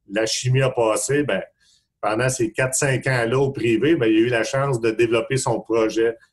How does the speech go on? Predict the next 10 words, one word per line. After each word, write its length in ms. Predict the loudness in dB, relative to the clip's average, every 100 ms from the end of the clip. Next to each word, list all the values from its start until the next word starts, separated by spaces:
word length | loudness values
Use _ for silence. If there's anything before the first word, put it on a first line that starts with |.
| _
de 60 | -6
démarrer, 420 | -4 -2 -2 -2
de 180 | -4 -6
démarrer 460 | 0 0 0 0 0
son 160 | 0
premier 300 | -2 -2 0
spa, 260 | -2 -2 0
euh, 420 | 2 2 0 -2
Strom 540 | -6 -6 -2 0 -2
qui, 140 | -4